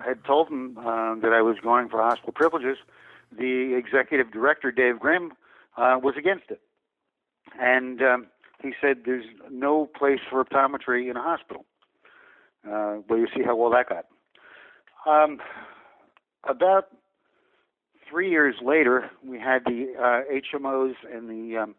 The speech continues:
um, I P As start. And I, I know we're gonna get into that later, so I'm just gonna skip over this and say, at that point, um, I, one of my good friends, it was the Speaker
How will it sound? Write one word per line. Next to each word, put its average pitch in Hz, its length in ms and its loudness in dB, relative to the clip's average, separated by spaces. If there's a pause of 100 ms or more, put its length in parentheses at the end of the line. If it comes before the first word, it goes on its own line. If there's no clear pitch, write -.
(600)
um, 107 540 -8
I 131 140 -2
P 123 220 -2
As 131 160 4 (140)
start. 107 320 0 (360)
And 127 260 -2
I, 123 60 -4
I 131 40 -2
know 139 120 2
we're 139 100 4
gonna 123 120 0
get 120 100 -4
into 117 80 -4
that 113 120 -2
later, 120 320 0
so 123 80 -6
I'm 113 80 -12
just 131 140 -14
gonna 117 220 -12
skip - 200 -4
over 123 240 2
this 110 120 -4 (680)
and 131 360 -8
say, 131 340 4 (120)
at 123 160 -6
that 160 200 2
point, 135 300 -2 (440)
um, 123 400 0 (800)
I, 127 320 2 (300)
one 139 140 -6
of 143 80 0
my 139 120 2
good 135 260 0
friends, 131 360 -2 (800)
it 120 180 -8
was 117 240 -4
the 120 160 -14
Speaker 135 480 -4